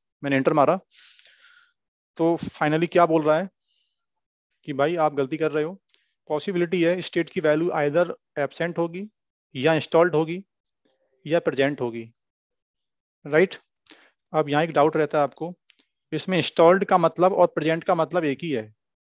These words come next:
और एब्सेंट और रिमूव्ड एक ही बात है। यम अन-, अनइंस्टॉल का मतलब एब्सेंट और रिमूव्ड, यम इंस्टॉल का मतलब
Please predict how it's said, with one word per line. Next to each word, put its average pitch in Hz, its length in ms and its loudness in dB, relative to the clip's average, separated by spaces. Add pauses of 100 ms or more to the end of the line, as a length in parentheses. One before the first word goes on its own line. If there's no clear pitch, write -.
(460)
और 160 120 2
एब्सेंट 180 640 0 (260)
और 160 120 0
रिमूव्ड 147 400 0 (280)
एक 147 140 -2
ही 175 80 -6
बात 131 240 2
है। 104 140 -10 (200)
यम 147 260 0
अन-, 147 160 -2
अनइंस्टॉल 160 640 -2 (1000)
का 160 80 0
मतलब 156 260 0
एब्सेंट 175 440 0
और 170 100 0
रिमूव्ड, 117 360 -6 (380)
यम 151 240 0
इंस्टॉल 165 280 0
का 170 100 -2
मतलब 170 360 -4